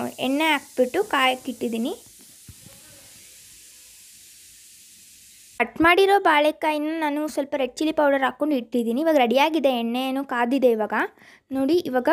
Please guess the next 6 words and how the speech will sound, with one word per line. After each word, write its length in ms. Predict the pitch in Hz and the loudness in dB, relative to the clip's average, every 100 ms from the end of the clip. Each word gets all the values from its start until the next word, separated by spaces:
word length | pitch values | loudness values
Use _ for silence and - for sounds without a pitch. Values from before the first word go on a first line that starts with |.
| 392 | 2
ಒಂದೊಂದಾಗಿ 600 | 269 247 285 269 254 277 | 2 2 4 4 2 0
ನಾವು 200 | 269 254 | 0 0
ಎಣ್ಣೆಗೆ 320 | 233 233 247 | 0 -2 -2
ಹಾಕೋಣ. 360 | 226 226 233 220 269 403 _ - - _ _ _ _ _ _ | -2 -4 -6 -4 -4 -6 _ -20 -20 _ _ _ _ _ _
ಬಾಳೆಕಾಯಿ 320 | 262 320 403 | 2 6 4
ಬಜ್ಜಿನ 420 | 403 392 381 381 | 6 4 4 2